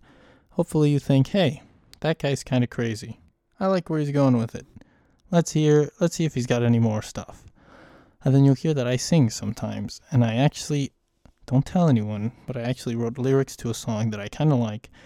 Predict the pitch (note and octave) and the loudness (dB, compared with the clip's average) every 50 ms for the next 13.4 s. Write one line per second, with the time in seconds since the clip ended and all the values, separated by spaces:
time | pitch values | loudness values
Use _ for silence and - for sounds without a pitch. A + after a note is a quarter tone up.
0 | - - - - _ _ - A#2 - A#2 A#2 A2+ C3 G#2+ G2+ B2 - C3+ A#2+ A2+ | -20 -20 -20 -20 _ _ -8 -6 -4 -4 -4 -4 -6 -8 -8 -10 -10 -8 -6 -6
1 | A2+ A2+ C3 D3 D#3 D#3 D3+ D3+ - - C#3 A#2 A2+ A2+ A2+ A#2 A2 G2+ G2 B2 | -2 0 2 4 4 6 6 4 2 0 -4 -6 -6 -4 -6 -6 -6 -8 -10 -14
2 | _ _ _ _ _ - - B2+ A#2 A2 G#2+ - - - A2+ G#2 G#2 G#2 G#2 G2+ | _ _ _ _ _ -10 -8 -6 -6 -6 -8 -10 -10 -10 -8 -8 -6 -8 -8 -8
3 | G2+ - - A2 G#2+ - - A2 G#2+ A2+ A2 G#2 - - - A2+ A#2+ A2+ A2 A2 | -10 -12 -12 -12 -12 -12 -12 -12 -12 -10 -12 -12 -12 -12 -8 -6 -4 -4 -4 -4
4 | A2 - - - - - D3 C#3+ D3+ C#3+ A#2+ A2+ A#2+ A2+ A2+ - _ - - _ | -6 -10 -14 -18 -2 2 4 4 4 4 2 0 -4 -6 -6 -8 _ -20 -20 _
5 | _ _ - - - A#2+ A#2 A#2+ B2 D#3 D#3 D3 C3 A#2 A#2+ A#2 A2+ - - - | _ _ -8 -4 -2 -2 -2 2 2 4 4 4 2 0 -2 -4 -4 -6 -6 -4
6 | A#2+ A#2+ A2 G2 G#2 G#2 G2 - - A2+ G#2+ - - G#2+ G2+ G2+ G#2 A2 G#2+ - | -2 -4 -4 -4 -8 -12 -10 -8 -8 -8 -8 -8 -8 -8 -6 -6 -8 -8 -8 -10
7 | - - - - - - - - - - - - - C#3+ D3+ D#3+ E3 C#3+ - C3 | -16 -18 -20 -20 -20 -20 -20 -20 -20 -20 -20 -8 -2 0 2 2 2 0 -2 -4
8 | A#2+ A#2+ C#3+ A#2 - - A2+ A#2 - A2 G#2 G2+ - _ _ _ _ _ _ _ | -4 -4 -8 -10 -10 -10 -10 -10 -10 -12 -14 -14 -16 _ _ _ _ _ _ _
9 | _ _ _ _ _ _ - B2+ A2+ - - A2+ A2 - - - - - D3 C#3+ | _ _ _ _ _ _ -14 -14 -14 -10 -8 -8 -8 -8 -10 -14 -2 2 2 2
10 | C#3 C#3+ C3+ C3+ C3 A#2 A#2 A#2 A2+ A2+ A2 A2+ A2 G#2+ - - - - - - | 4 4 4 4 4 4 2 -2 -2 -2 -2 -4 -4 -6 -8 -12 -18 -20 -16 -4
11 | - A#2+ A#2 G#2+ G#2+ G#2+ G#2 G#2 G2+ - - - - - G#2+ A2 G#2 G#2+ A2 G#2+ | 0 0 2 2 0 -4 -6 -10 -12 -14 -14 -16 -14 -14 -12 -10 -10 -8 -8 -6
12 | G#2+ G#2+ - B2 B2 B2 B2+ B2+ A#2+ - - - _ _ _ _ _ - - - | -8 -8 -6 -4 -2 0 0 0 0 -2 -10 -20 _ _ _ _ _ -10 -4 -2
13 | B2+ - - - B2+ A#2+ - - | -2 -2 -4 -8 -10 -10 -12 -12